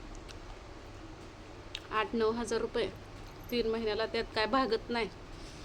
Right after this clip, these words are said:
मग हे कसं बसं कामाला जातंय, घोरपडीची पाठ मग म्हणायचं आणि गप्प बसायचं. बघू आता, माझं तर प्लॅनिंग चाललंय आता छकुलीला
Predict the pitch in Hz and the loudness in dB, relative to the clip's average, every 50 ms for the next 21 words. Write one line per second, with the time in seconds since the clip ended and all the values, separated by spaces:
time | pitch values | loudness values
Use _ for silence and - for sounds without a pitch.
0 | - - - - - - - - - - - - 180 208 220 220 208 - 262 247 | -10 -10 -10 -10 -10 -12 -12 -12 -12 -12 -10 -6 -4 -2 -2 0 0 0 0 0
1 | - 233 220 233 - 226 - 247 247 240 240 233 226 226 220 240 240 233 - 226 | 0 0 0 0 -2 0 2 4 4 6 6 4 4 4 4 4 2 2 2 0
2 | 220 202 196 - - - - - - - - - - - - - - - 202 202 | -2 -2 -2 -6 -10 -12 -12 -12 -14 -14 -14 -12 -12 -12 -12 -10 -8 -6 0 4
3 | 233 262 202 - - 220 226 226 220 226 - - 247 240 233 - - 233 233 226 | 4 4 4 4 4 4 4 4 2 0 -2 2 4 4 4 4 0 0 0 2
4 | 226 226 240 233 226 226 220 - 233 240 233 240 - - - - - - - - | 2 2 2 2 2 2 2 2 0 -2 -2 -4 -8 -12 -12 -12 -12 -8 -4 0
5 | 190 214 214 208 226 196 180 190 190 190 - 175 165 160 - - - - - - | 0 2 4 4 2 2 2 2 0 0 0 -4 -6 -8 -10 -10 -12 -12 -12 -12
6 | - - - - - - - - - - - - - - - - - - - - | -14 -14 -14 -14 -12 -12 -12 -12 -14 -14 -14 -14 -14 -14 -14 -14 -14 -14 -14 -14
7 | - - - - - - - - - - - - - - - - - - - - | -14 -14 -14 -12 -12 -12 -12 -12 -12 -12 -12 -12 -12 -12 -12 -12 -12 -12 -12 -12
8 | - - - - - 220 240 240 247 254 254 254 262 247 247 247 247 226 233 - | -12 -12 -8 -6 -2 0 2 4 6 6 6 6 4 2 4 4 4 4 2 0
9 | 233 220 - 254 254 233 226 220 220 214 254 247 240 226 220 220 220 214 220 208 | -2 0 2 2 2 4 4 4 4 4 4 4 4 4 4 2 2 2 0 -2
10 | - 233 226 - 214 214 220 226 226 | -2 -4 -4 -2 0 0 0 0 0